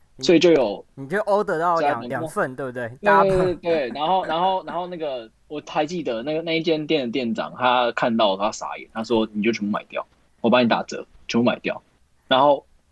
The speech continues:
Speaker 2: 我真的付，我真的就付钱。但是那时候，我觉得那时候很 nice 的，就是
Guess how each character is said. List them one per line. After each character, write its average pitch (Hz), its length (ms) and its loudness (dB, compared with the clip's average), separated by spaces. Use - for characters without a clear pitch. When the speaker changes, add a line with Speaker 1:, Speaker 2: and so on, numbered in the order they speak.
Speaker 2:
我 127 120 -4
真 156 80 2
的 139 80 0
付， 131 260 -4
我 135 100 -4
真 151 120 0
的 139 40 -6
就 147 120 0
付 123 200 -4
钱。 - 240 -12
但 165 160 0
是 208 120 2
那 214 120 2
时 180 140 -2
候， - 60 -4
我 139 100 0
觉 151 100 4
得 165 60 6
那 196 100 2
时 175 60 -4
候 165 80 2
很 127 100 -6
nice 123 360 -8
的， 101 60 -8
就 117 100 -4
是 120 320 -6